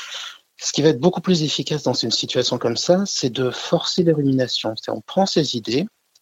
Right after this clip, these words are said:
et on les pousse. Alors, ça semble un petit peu paradoxal, mais en fait, ça crée une chose qui est très simple. Ça crée une fatigue, au bout d'un moment, une lassitude, et à la fin, on arrête simplement, bah, parce qu'on est fatigué de penser. Alors, on peut le faire comme ça,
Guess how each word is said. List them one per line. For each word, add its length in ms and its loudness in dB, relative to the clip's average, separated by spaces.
et 120 2
on 140 6
les 120 4
pousse. 320 -6
Alors, 160 -4
ça 100 -4
semble 220 4
un 80 2
petit 160 -2
peu 140 0
paradoxal, 640 -2
mais 100 2
en 60 -4
fait, 200 0
ça 140 0
crée 200 -2
une 80 0
chose 180 0
qui 100 -4
est 80 -2
très 200 -2
simple. 460 -6
Ça 200 -2
crée 180 0
une 140 -2
fatigue, 640 0
au 120 0
bout 120 4
d'un 140 4
moment, 460 4
une 180 -4
lassitude, 720 0
et 100 -2
à 80 0
la 80 -4
fin, 200 2
on 120 6
arrête 400 0
simplement, 720 0
bah, 180 -8
parce 180 -4
qu'on 80 -6
est 100 -4
fatigué 680 -4
de 120 0
penser. 460 -2
Alors, 180 2
on 60 -6
peut 120 0
le 60 2
faire 260 2
comme 200 0
ça, 300 0